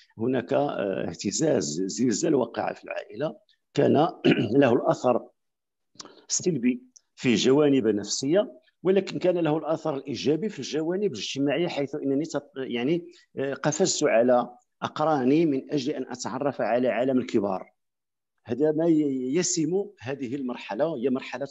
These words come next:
الطفولة، مرحلة الابتدائي، التي كانت يعني مرحلة فيها الكسل، ولكن الأسرة فيها دفء.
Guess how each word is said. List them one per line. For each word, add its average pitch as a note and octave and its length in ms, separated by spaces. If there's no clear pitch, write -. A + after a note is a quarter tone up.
الطفولة، A#2+ 640
مرحلة A#2+ 340
الابتدائي، G2 720
التي A2 260
كانت B2 380
يعني G#2+ 240
مرحلة A#2 580
فيها A2 180
الكسل، A2 460
ولكن A2 420
الأسرة A2 720
فيها G#2+ 280
دفء. D#3+ 320